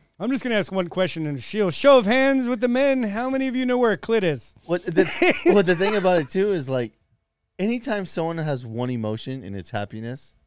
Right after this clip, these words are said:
Speaker 1: Can't, that's a psycho waiting to fucking
Speaker 2: It's just, uh, like, how is that not triggering a red flag for somebody?
Speaker 1: Right? Time to sharpen the, time to sharpen the blades. What blades? All of 'em. <laughs> Okay.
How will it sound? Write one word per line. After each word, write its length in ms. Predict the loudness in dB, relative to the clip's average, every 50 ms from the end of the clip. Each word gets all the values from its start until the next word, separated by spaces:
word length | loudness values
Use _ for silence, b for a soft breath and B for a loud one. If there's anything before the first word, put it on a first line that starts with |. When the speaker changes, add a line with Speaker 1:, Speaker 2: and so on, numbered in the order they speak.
| _ _ _ _ _ _ _ _ _ _
Speaker 1:
Can't, 320 | -12 -12 -10 -10 -12 -12
that's 160 | -12 -12 -12 -10
a 60 | -12
psycho 400 | -10 -8 -6 -6 -6 -8 -8 -8
waiting 220 | -8 -10 -10 -12
to 80 | -14 -14
fucking 500 | -12 -14 -12 -12 -12 -12 -12 -14 -16 -12 -6
Speaker 2:
It's 180 | -6 -4 -4 -4
just, 220 | -6 -6 -6 -8 -6 -4
uh, 80 | -4 -4 -4 -2
like, 280 | -2 -2 -2 -4 -8 _ -8
how 220 | -2 0 0 0 0
is 80 | 2
that 160 | 2 2 2
not 180 | 2 0 -4 -4
triggering 220 | -6 -6 -8 -6 -6
a 40 | -4
red 200 | -4 -4 -4 -6
flag 280 | -6 -8 -6 -6 -6 _
for 100 | -10 -16
somebody? 260 | -14 -14 -12 -6 -2
Speaker 1:
Right? 220 | -2 -2 -2 -4
Time 180 | -6 -8 -8 -8
to 60 | -8
sharpen 360 | -4 -2 -2 -2 -2 -2 -6
the, 280 | -6 -6 -8 -10 -12 -14 -12
time 160 | -10 -8 -8
to 60 | -6 -4
sharpen 280 | 0 0 0 0 0
the 60 | -2 -2
blades. 460 | 2 4 4 4 4 2 -2 -6 -6
What 180 | -6 -6 -4
blades? 320 | -2 -4 -2 -2 -4 -6 -6 -2
All 240 | 0 2 4 4 2
of 100 | 2 0
'em. 200 | -4 -6 -8 -12 _ _ _ _ _ _ -8
<laughs> 160 | -8 -6 -4
Okay. 640 | -4 -4 -4 -2 -2 0 2 4 4 4 4 2